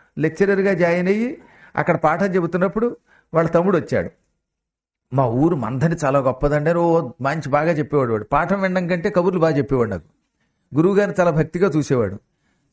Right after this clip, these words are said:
చాలా ప్రేమగా చూసేవాడు, దగ్గరే కూర్చునేవాడు, పాదాల దగ్గర కూర్చునేవాడు.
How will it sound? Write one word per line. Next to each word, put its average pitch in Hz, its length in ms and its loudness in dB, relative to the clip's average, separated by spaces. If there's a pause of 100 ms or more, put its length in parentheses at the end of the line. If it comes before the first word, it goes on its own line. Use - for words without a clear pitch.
చాలా 190 260 2
ప్రేమగా 180 420 0
చూసేవాడు, 160 380 0
దగ్గరే 156 320 0
కూర్చునేవాడు, 175 480 0
పాదాల 226 380 -2
దగ్గర 208 180 -2
కూర్చునేవాడు. 139 520 -2